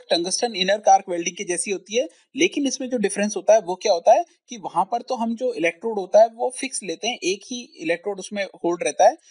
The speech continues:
लेकिन यहाँ पर इलेक्ट्रोड जो फिक्स नहीं होता है, वहां पर वायर फॉर्म में इलेक्ट्रोड होता है। तो ये जो वायर होता है, वो क्या होता है, इलेक्ट्रोड होल्डर से लगातार निकलता रहता है, और पीछे एक मोटर लगी होती है, जो क्या करती है, इस जो वायर होता है, इसको लगातार आगे भेजती रहती है।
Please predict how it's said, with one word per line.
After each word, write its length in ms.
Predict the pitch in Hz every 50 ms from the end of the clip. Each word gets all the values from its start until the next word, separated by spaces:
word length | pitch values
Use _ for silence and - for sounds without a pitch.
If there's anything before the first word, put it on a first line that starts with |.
| _ _ -
लेकिन 220 | 190 208 - 247
यहाँ 300 | 175 - 160 - - 202
पर 200 | 208 - 262 269
इलेक्ट्रोड 540 | 240 - 160 170 175 175 _ 214 220 226 214
जो 100 | 214 233
फिक्स 300 | 220 - 214 214 - - -
नहीं 160 | - 196 202
होता 180 | 170 156 - 214
है, 60 | 240
वहां 200 | 226 - 170 180
पर 140 | - 254 254
वायर 300 | - 143 151 180 226 254
फॉर्म 240 | - - 196 190
में 140 | 196 202 196
इलेक्ट्रोड 380 | 180 170 160 - - 180 165 139
होता 240 | 135 - 131 147 190
है। 60 | 294 - _ _ _ _ _
तो 60 | -
ये 220 | 226 196 185 214 254
जो 160 | 262 320 277
वायर 300 | 220 202 180 190 208 202
होता 300 | 190 165 156 - - 139
है, 160 | 131 147 170 - _ _ _ _ _ -
वो 120 | 160 220
क्या 160 | 233 - 240
होता 180 | 208 202 - 247
है, 60 | 226
इलेक्ट्रोड 380 | 190 190 185 - - 226 220 214
होल्डर 380 | 202 180 170 170 - 180 180
से 220 | - - 220 277 311
लगातार 500 | 233 147 147 151 170 180 - - 807 262
निकलता 380 | 202 165 - 196 190 - 214
रहता 320 | 180 156 127 - 127 120 113
है, 120 | 110 - _ _ _ _ -
और 80 | 196
पीछे 320 | 208 - 220 202 - - 269
एक 60 | 254 -
मोटर 280 | 180 175 180 - 240
लगी 240 | 233 220 208 190 190
होती 260 | 214 185 160 - 202
है, 100 | 208 226
जो 120 | 214 208 202
क्या 160 | 196 208 202
करती 300 | 202 190 170 - - 233
है, 80 | 254 247
इस 100 | - - - _ _ _ -
जो 140 | 131 160 180
वायर 260 | 151 143 135 151 175
होता 200 | 185 160 - 180
है, 100 | 214 226
इसको 220 | 196 - - - 208
लगातार 500 | 180 156 156 180 - - 208 277 370 - _ _ _ -
आगे 240 | - 151 175 190 247
भेजती 360 | 220 165 170 160 - - 185
रहती 320 | 170 139 131 - - 143 127
है। 120 | 127 123